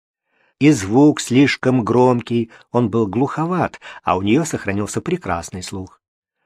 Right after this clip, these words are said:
Да и что там хорошего можно услышать? С раздражением уходила на кухню и прикрывала дверь.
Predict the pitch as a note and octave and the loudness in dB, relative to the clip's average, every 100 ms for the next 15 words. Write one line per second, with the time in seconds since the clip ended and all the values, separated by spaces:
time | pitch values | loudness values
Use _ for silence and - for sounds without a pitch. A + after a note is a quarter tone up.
0 | _ _ _ _ _ - G#2+ D#3+ D3+ - | _ _ _ _ _ -4 2 4 2 0
1 | A3+ G3 F#3+ - - B2 F3 G#3+ E3+ - | -2 -2 -4 -4 0 0 2 0 -2 -4
2 | G#2+ D#2+ G2 - D3+ D#3+ D3+ D3+ E3 - | -4 -4 -2 -2 -2 -4 -4 -2 0 -2
3 | - - _ _ _ _ _ _ - - | -10 -20 _ _ _ _ _ _ -20 -16
4 | - C#3+ C#3 E3 E3 G3 A#2+ F#2 - A2+ | -2 0 2 2 4 4 2 0 -4 -2
5 | A#2+ C3+ F#2+ F2+ F#3 F#3+ E3+ E3+ D#3+ _ | 2 2 2 -2 -2 -2 -2 -4 -4 _
6 | _ _ _ - D#3+ D3+ - F3+ F3 A2 | _ _ _ 4 4 4 -2 -2 0 0
7 | C3+ C3 G#2 F#2+ G#2+ - | -2 -6 -4 0 0 -2